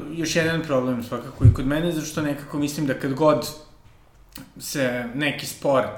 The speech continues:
nekim sportom baviš na nekom višem nivou, to jest kada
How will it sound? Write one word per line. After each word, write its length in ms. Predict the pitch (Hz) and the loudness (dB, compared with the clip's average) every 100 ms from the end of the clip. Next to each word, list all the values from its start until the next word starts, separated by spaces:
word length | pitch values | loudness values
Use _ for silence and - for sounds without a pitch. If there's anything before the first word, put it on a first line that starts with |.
| - - | -14 -16
nekim 300 | 147 139 123 | -8 -6 -6
sportom 340 | 123 135 - 127 | -4 -4 -2 2
baviš 440 | 131 127 120 - | 4 4 2 -6
na 80 | 113 | -10
nekom 380 | 107 101 - 113 | -12 -12 -14 -8
višem 320 | 143 139 143 | -6 -4 -2
nivou, 340 | 135 131 127 | 0 2 2
to 140 | 117 107 | 0 -6
jest 140 | 101 | -12
kada 300 | 104 98 95 | -14 -16 -16